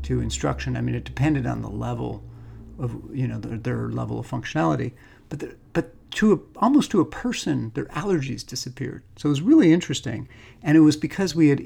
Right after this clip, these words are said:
basically helped this, the methylation cycle to create more methyl in the system, which would then bring the histamine down. So, so let's talk about histamine, because I've had some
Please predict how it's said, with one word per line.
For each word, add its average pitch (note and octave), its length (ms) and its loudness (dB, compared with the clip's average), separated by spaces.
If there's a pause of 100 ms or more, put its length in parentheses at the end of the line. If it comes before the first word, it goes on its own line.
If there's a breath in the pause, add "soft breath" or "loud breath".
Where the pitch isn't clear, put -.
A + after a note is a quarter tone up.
(360)
basically F#3 600 4
helped E3 440 -4
this, - 260 -6 (140)
the C3 60 -2
methylation D3 680 2
cycle C3 580 -4 (540 soft breath)
to C3+ 420 2 (360 soft breath)
create F3 340 6
more F3 240 2
methyl C3+ 560 -2
in C3 160 -2
the A#2 80 -6
system, C3 540 -2 (340 soft breath)
which C3+ 220 -4
would C#3 120 0
then C#3+ 200 4
bring C3 200 2
the A#2 80 -2
histamine B2 580 -6
down. - 300 -16 (140)
So, B2 340 -4 (440 loud breath)
so - 120 0
let's B3 180 4
talk A3+ 200 6
about E3 220 2
histamine, C3+ 400 0
because C3 240 0
I've C3+ 100 0
had F#3+ 240 -2
some C3+ 260 -2